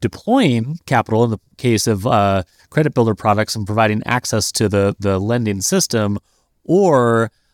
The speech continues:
gathering those sort of sticky deposits and thinking about it in terms of what's the duration of these deposits, how sticky do we think they are, and making sure that you're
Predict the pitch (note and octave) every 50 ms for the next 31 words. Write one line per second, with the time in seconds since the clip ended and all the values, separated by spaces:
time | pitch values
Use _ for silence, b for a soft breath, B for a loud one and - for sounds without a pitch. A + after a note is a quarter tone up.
0 | _ _ _ _ - C3 D3 D3 C#3+ C#3 D3 D3 C3+ B2+ A#2+ A2+ A2+ A2 G#2 A#2
1 | A2+ G2+ - - B2 A2 G2+ - - - - A#2+ - - A#2 G#2 G#2 - - -
2 | A#2+ A#2 A#2 G#2+ A2 G#2+ F#2+ - - G#2+ G#2 F#2+ - - A2+ G2+ A2 A2 G#2 G#2
3 | G2+ G2+ G2+ F#2 G2 F#2+ F#2+ F2 - A2 G#2 G2+ G2 F2+ G2+ G2 F#2 - - _
4 | _ _ _ _ - B2 A#2+ - - - C3 A#2+ A2 A#2 A2 G#2+ A#2 B2 A#2+ -
5 | - B2 A#2 A2 G#2 A2+ A2 G2+ - - F#2+ - G#2+ A2 G#2+ F#2+ G#2+ G#2+ G2 -
6 | - - A#2+ A2+ - - - A#2 - A#2+ A2+ G#2+ G#2+ G#2 - A2+ G#2+ G#2 - A#2+
7 | G#2+ G#2 G2+ G2+ G#2 G#2 G2+ G2+ G2 G2 G#2 G#2+ G2 - A2 G2+ - - A2+ G#2+
8 | G2 G2+ G#2 - A2+ G#2 G#2 G2+ F#2+ -